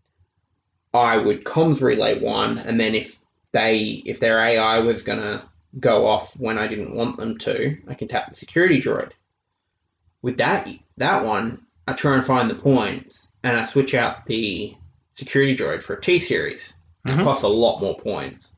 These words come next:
Speaker 2: Yes.
Speaker 1: But it means I never have to worry about recovering that security droid, which means I can always pass
Speaker 2: Yes.
Speaker 1: that order along if I need to.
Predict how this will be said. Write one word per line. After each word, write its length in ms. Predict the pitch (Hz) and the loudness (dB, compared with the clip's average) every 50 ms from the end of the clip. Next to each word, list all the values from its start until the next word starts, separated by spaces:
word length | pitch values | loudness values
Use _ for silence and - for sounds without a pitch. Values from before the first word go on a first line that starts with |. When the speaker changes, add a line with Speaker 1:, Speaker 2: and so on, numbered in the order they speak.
| _ - - | _ -10 -8
Speaker 2:
Yes. 340 | - 110 - - - - - - - - - _ _ _ _ _ _ _ _ _ _ _ _ _ _ _ _ _ _ _ - - - - - - - | -6 -6 -6 -10 -16 -20 -20 -20 -20 -20 -20 _ _ _ _ _ _ _ _ _ _ _ _ _ _ _ _ _ _ _ -20 -18 -18 -18 -18 -8 -2
Speaker 1:
But 120 | - 139 135 | 0 0 2
it 60 | 123 | 4
means 200 | 131 135 131 127 | 4 4 4 2
I 40 | 123 | 2
never 220 | 120 120 117 113 | 0 0 0 0
have 140 | 113 117 117 | -2 -2 -2
to 80 | 117 113 | -2 0
worry 180 | 113 113 110 | 0 0 0
about 240 | 104 104 101 - - | -2 -2 -6 -8 -8
recovering 560 | - - - - 131 131 123 117 110 107 107 104 | -12 -10 -4 -2 -2 0 0 -2 -2 -4 -4 -6
that 200 | 98 92 95 - | -6 -8 -8 -12
security 400 | - 113 - 175 175 156 131 113 | -16 -4 0 2 2 2 2 0
droid, 340 | - 113 104 98 - - - | 0 0 0 0 0 0 -2
which 160 | 107 104 - | -4 -4 -4
means 180 | 127 117 110 113 | -4 -2 -2 -2
I 60 | 110 | -4
can 200 | - - - - - _ _ | -4 -6 -10 -10 -14 _ _
always 500 | - 123 143 170 165 135 117 92 82 - | 4 6 8 8 8 6 4 2 0 -4
pass 520 | - - - - - - - - - - - - - - - - _ _ _ _ _ | -6 -8 -8 -6 -6 -8 -10 -14 -16 -20 -20 -20 -20 -20 -20 -20 _ _ _ _ _
Speaker 2:
Yes. 300 | - - - - - - - | -2 -2 -2 -2 -8 -10 -6
Speaker 1:
that 160 | - 110 107 | -2 0 2
order 320 | 107 98 101 101 98 98 98 | 2 4 4 2 2 0 0
along 320 | 98 95 95 95 90 98 | 0 0 0 -2 -2 -4
if 140 | 104 101 - | -6 -8 -8
I 80 | 110 110 | -8 -6
need 280 | 110 107 107 107 - - | -6 -6 -6 -8 -8 -10
to. 220 | - - - - | -10 -10 -10 -12